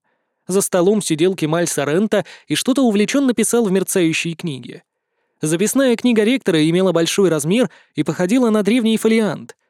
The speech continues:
Оторвавшись от записи, ректор указал мне на стул и вернулся к заполнению своего артефакта. Я не спорил. Видимо, такая у меня сегодня судьба. Ждать. Тем не менее, одну немаловажную деталь я всё же увидел.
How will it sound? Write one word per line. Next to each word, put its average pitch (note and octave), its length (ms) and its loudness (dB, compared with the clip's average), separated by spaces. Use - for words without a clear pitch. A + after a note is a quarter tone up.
Оторвавшись E3+ 640 0
от D#3 80 -2
записи, D#3+ 420 -2
ректор D#3 400 0
указал D#3+ 360 0
мне D#3 160 -4
на D3+ 100 -4
стул A3+ 360 -2
и D3+ 80 -2
вернулся A#3+ 440 2
к G3+ 60 -2
заполнению F#3+ 640 2
своего D#3+ 420 2
артефакта. - 680 -6
Я E3+ 180 0
не G#3+ 100 2
спорил. - 420 -4
Видимо, C4 460 2
такая A3 540 0
у G#3+ 80 2
меня G3+ 200 2
сегодня F#3+ 380 0
судьба. E3+ 420 0
Ждать. C#3+ 460 -4
Тем A#3 180 2
не B3+ 100 2
менее, B3+ 340 2
одну G3+ 320 0
немаловажную G#3 640 2
деталь G3 300 0
я D#3 120 -2
всё - 180 -2
же G3 120 -4
увидел. F3+ 540 -8